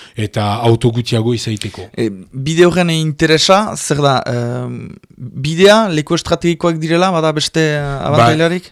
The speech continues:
Speaker 1: <clears throat> Bai, izigarri garrantzitsua da, zertarako, eh, joan daiteke Bokaleko,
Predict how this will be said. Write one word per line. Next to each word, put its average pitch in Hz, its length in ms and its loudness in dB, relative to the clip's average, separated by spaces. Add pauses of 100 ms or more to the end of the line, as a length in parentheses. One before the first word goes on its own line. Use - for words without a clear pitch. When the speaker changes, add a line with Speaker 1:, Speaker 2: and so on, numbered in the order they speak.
Speaker 1:
<clears throat> 123 440 -10
Bai, 117 320 0
izigarri 127 440 0
garrantzitsua 120 680 0
da, 107 200 0
zertarako, - 580 -2 (320)
eh, 101 680 2 (320)
joan 143 260 4
daiteke 143 800 -2
Bokaleko, 123 800 2